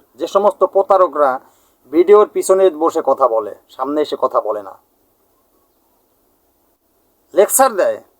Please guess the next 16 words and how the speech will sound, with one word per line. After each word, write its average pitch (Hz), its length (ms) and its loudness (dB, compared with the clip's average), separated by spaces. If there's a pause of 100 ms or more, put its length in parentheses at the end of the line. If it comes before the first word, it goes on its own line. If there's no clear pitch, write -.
(880)
সেই - 180 -10
প্রতারকদের 160 540 0
জবাবগুলি 139 480 0
আপনারা 139 480 -2
দিয়ে 120 180 -4
দিবেন। 101 300 -14 (680)
শুধু 135 160 0
আপনারা 135 280 0
আমার 117 140 -4
সাথে 117 240 -8
থাকেন। 113 300 -12
তো 143 120 -6
বন্ধুরা, 151 340 0
কথা 143 220 -2
না 160 100 2
বাড়িয়ে 160 360 -2